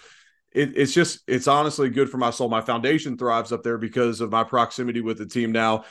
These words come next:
And yes, there is a grind. For me, the worst part is the travel because I don't live in Buffalo, but home for us is Louisville. My family's in Cincinnati, an hour or so away.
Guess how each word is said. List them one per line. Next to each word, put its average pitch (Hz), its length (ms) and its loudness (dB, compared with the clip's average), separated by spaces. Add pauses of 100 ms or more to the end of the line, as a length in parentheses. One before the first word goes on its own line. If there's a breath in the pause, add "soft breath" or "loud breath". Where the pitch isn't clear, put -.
(140 loud breath)
And 127 200 4
yes, 117 240 4
there 131 200 2
is 151 140 2
a 147 60 2
grind. 123 520 0
For 127 100 -2
me, 156 320 0
the 123 120 -2
worst 123 300 -2
part 113 300 0
is 104 80 -8
the 110 100 -10
travel 117 440 2
because 104 280 -4
I 113 80 4
don't 104 180 0
live 120 300 2
in 107 160 -4
Buffalo, 123 520 0
but 117 200 -2
home 156 280 -4
for 131 220 -4
us 127 380 0 (300 soft breath)
is 120 180 -2
Louisville. 110 380 4
My 113 180 2
family's 127 460 -2
in 123 80 -6
Cincinnati, 127 600 0
an 120 80 0
hour 120 260 2
or 120 40 0
so 120 200 -2
away. 147 480 2